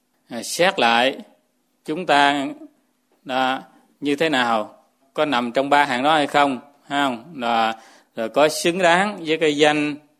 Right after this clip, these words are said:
mà gọi là cái danh xưng tỳ kheo để tới Phật chưa? Đó, cho nên đó là chỗ mình phải luôn để mà, à, quán chiếu lại, để có sự hổ thẹn.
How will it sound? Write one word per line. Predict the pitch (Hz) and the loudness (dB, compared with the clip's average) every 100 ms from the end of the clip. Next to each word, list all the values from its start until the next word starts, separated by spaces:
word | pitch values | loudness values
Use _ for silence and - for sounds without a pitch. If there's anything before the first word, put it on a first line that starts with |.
| _ | _
mà | 120 | -4
gọi | 117 123 | -2 0
là | 113 | -2
cái | 139 | -2
danh | 147 143 | -2 -2
xưng | 156 147 | -4 -4
tỳ | 139 117 | -4 -6
kheo | 110 147 151 135 127 | 0 4 4 4 0
để | 117 123 | -6 -4
tới | 143 | -4
Phật | 123 117 | -6 -4
chưa? | 147 147 143 - - _ _ - | 2 4 4 0 -14 _ _ -10
Đó, | 120 117 110 - - _ - | -4 -2 -2 -6 -18 _ -8
cho | 139 | -2
nên | 143 143 | -2 2
đó | 135 170 | 4 4
là | 127 | 2
chỗ | 120 120 156 | 2 2 2
mình | 127 117 | 0 -2
phải | 131 | -2
luôn | 143 147 151 147 143 - _ _ | 0 2 4 2 -4 -14 _ _
để | - 110 123 | -6 -4 -2
mà, | 147 127 117 113 110 - _ _ _ - | -2 -2 -2 -2 -6 -14 _ _ _ -12
à, | 110 | -10
quán | 110 139 175 | 0 0 0
chiếu | 131 131 | 0 2
lại, | 120 117 123 127 - _ - | 4 4 2 -2 -10 _ -16
để | 160 113 127 | -8 -6 -4
có | 156 156 165 | 0 2 2
sự | 160 120 | -2 -2
hổ | 120 139 | 0 0
thẹn. | 120 113 127 | 0 0 -2